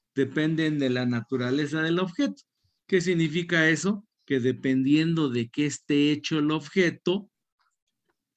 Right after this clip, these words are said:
puede dilatarse o contraerse de forma diferente.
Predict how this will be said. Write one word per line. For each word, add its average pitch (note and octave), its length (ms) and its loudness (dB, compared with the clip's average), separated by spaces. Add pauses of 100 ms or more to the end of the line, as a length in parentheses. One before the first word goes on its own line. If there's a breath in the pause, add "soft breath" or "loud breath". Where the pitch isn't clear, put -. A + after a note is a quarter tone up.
(140)
puede C3+ 520 2
dilatarse A#2+ 840 -2
o A2 100 -4
contraerse B2 960 -2 (640)
de A#2+ 200 -2
forma A#2+ 360 0
diferente. A2 760 -4